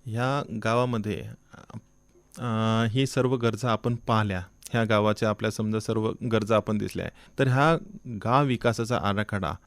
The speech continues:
हा आपण दोन ऑक्टोबरच्या जी ग्रामसभा आहे त्या ग्रामसभेमध्ये आपण हा आराखडा तयार करून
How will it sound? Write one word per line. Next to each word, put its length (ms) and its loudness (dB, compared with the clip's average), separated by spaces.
हा 200 2
आपण 380 -2
दोन 400 2
ऑक्टोबरच्या 840 -4
जी 140 0
ग्रामसभा 600 2
आहे 200 -2
त्या 100 2
ग्रामसभेमध्ये 880 0
आपण 260 -2
हा 200 -2
आराखडा 500 -2
तयार 200 2
करून 340 -4